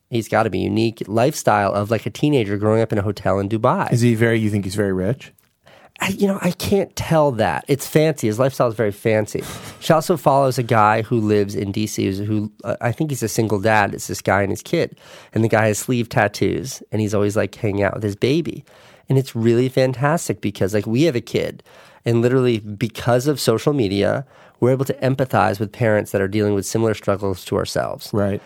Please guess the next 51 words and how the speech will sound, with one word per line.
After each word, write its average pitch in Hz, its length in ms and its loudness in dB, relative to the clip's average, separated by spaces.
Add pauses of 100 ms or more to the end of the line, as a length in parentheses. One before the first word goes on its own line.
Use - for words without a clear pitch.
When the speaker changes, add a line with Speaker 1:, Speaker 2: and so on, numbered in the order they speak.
Speaker 1:
And 113 80 2
I 117 60 2
think 117 160 -2
that's 117 160 0
a 107 60 0
micro 104 720 2
examination 95 760 -2
of 92 80 -4
what 95 220 -6
can 104 100 -4
be 98 100 -4
achieved 101 580 -4
globally 98 500 -2
and 104 100 -8
glo-, 101 240 -2
and 98 300 -6
can - 120 -10
be 110 80 0
achieved 98 360 -4
via 101 160 0
technology 98 840 0 (320)
that 104 160 2
will 117 240 4
promote 98 380 -2
empathy. 95 640 -4
And - 120 0
I 139 60 4
Speaker 2:
But 131 60 -2
Speaker 1:
think 104 160 -4
that - 140 -8
that's 95 280 -4
transformative. - 720 -6
Speaker 2:
But 135 120 6
you 147 100 6
think 151 120 4
it's 120 100 2
important 123 420 4
that 104 120 6
it's, - 200 0
that 107 180 2
it's - 140 -8
done 104 180 4
in 104 80 4
a 101 60 6
way 98 160 4
that's 95 240 -2
not, 95 200 2
like, 98 300 -2
forcing 107 460 2
somebody 95 280 0
to, 95 160 -2